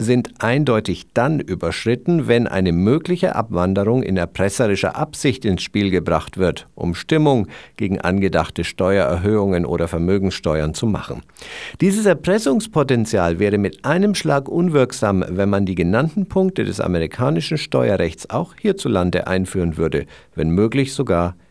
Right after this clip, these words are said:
in der gesamten E U. Es ist nicht hinzunehmen, dass mit der Schweiz ein angesehener Staat mitten in Europa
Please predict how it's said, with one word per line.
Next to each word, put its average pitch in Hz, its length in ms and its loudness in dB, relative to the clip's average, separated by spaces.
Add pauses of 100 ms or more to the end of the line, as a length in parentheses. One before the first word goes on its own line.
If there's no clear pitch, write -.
(120)
in 110 160 -2
der 110 120 2
gesamten 78 600 -4
E 104 260 -2
U. 90 240 -4 (520)
Es 127 140 2
ist 151 180 0
nicht 220 320 2
hinzunehmen, 135 800 2
dass 98 220 0
mit 107 160 2
der 90 100 2
Schweiz 104 600 0
ein 110 240 -2
angesehener 151 600 0
Staat 104 480 -2
mitten 131 280 0
in 135 180 0
Europa 127 540 0